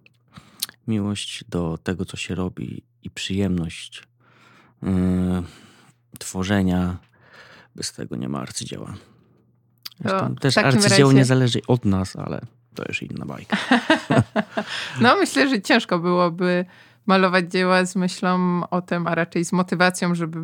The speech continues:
Speaker 2: to było akurat
Speaker 1: Mhm.
Speaker 2: to arcydzieło i raczej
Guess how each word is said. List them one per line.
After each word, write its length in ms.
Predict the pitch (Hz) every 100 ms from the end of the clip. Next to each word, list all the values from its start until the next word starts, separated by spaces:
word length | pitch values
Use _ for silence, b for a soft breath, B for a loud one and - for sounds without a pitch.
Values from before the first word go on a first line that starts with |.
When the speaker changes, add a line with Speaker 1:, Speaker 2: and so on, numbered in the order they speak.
| 165 - - _ -
Speaker 2:
to 180 | 196
było 260 | 165 175 170
akurat 180 | 107 104 117
Speaker 1:
Mhm. 200 | 117 127
Speaker 2:
to 100 | 170
arcydzieło 580 | 170 - 175 175 180
i 180 | 185 175
raczej 580 | 170 180 - 175 180